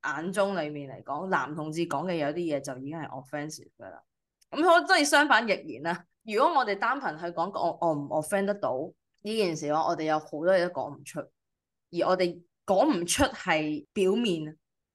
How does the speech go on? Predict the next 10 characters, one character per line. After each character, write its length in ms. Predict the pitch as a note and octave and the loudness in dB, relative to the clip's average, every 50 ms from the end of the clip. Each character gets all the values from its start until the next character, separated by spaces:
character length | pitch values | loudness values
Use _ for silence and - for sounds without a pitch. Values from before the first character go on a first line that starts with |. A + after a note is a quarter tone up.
| _ _ | _ _
更 260 | - - A3 A#3 A#3 A#3+ | 2 4 4 4 2 0
嚴 240 | G3+ F3 D#3+ D#3+ | 0 0 0 0
重 160 | F3 F3+ E3+ F3 | 0 -2 0 0
嘅 100 | F3+ F#3 | 0 -2
問 280 | F#3 F3+ E3 D#3+ D#3+ | -2 -2 -2 -4 -6
題 220 | F3 D#3 C#3 C#3+ C#3+ | -6 -6 -6 -6 -6
會 240 | C#3+ D3+ D#3 E3 | -4 -4 -4 -4
係 360 | F3 E3+ E3+ C3+ D3 D3 - - - _ _ _ _ _ _ _ | -4 -4 -4 -4 -2 -4 -6 -8 -12 _ _ _ _ _ _ _
我 180 | - E3 E3 F3 | 0 2 2 2
哋 380 | F3 F#3 D#3+ D3+ D3+ D3+ D3+ | 2 2 0 0 0 -2 -4